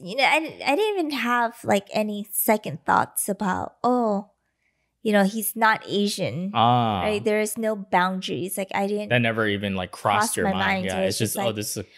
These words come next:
Speaker 1: we got along.
Speaker 2: Mm-hmm.
Speaker 1: You know, we had fun.
Speaker 2: You saw him as a person.
Speaker 1: I saw him as
Speaker 2: <laughs>
Speaker 1: exactly a person.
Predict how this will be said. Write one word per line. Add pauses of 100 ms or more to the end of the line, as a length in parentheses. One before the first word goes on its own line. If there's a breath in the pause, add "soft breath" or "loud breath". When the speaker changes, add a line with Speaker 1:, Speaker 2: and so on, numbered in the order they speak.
Speaker 1:
we
got
along.
Speaker 2:
Mm-hmm. (220)
Speaker 1:
You
know,
we
had
fun.
Speaker 2:
You
saw
him
as
a
person.
Speaker 1:
I
saw
him
as
Speaker 2:
<laughs>
Speaker 1:
exactly
a
person.